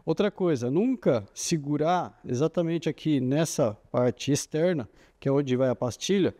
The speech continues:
porque se sua mão tiver com alguma gordura,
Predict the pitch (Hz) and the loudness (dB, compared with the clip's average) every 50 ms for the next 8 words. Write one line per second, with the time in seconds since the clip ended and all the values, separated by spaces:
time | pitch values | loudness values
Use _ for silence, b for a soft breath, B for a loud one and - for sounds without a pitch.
0 | b b b b b b _ - 147 147 147 - 160 151 - - - - - 175 | b b b b b b _ -2 -2 -2 0 0 0 0 0 -2 -6 -4 -2 0
1 | 170 175 185 190 180 - 185 165 170 156 160 - 151 147 139 139 135 165 180 180 | 0 2 2 0 0 -2 -2 -2 0 -2 0 -2 -2 -2 -2 -2 -2 -2 0 0
2 | 170 151 139 139 123 113 113 139 165 170 151 139 120 110 104 107 | 0 0 0 0 0 0 0 0 0 2 2 2 0 0 -2 -6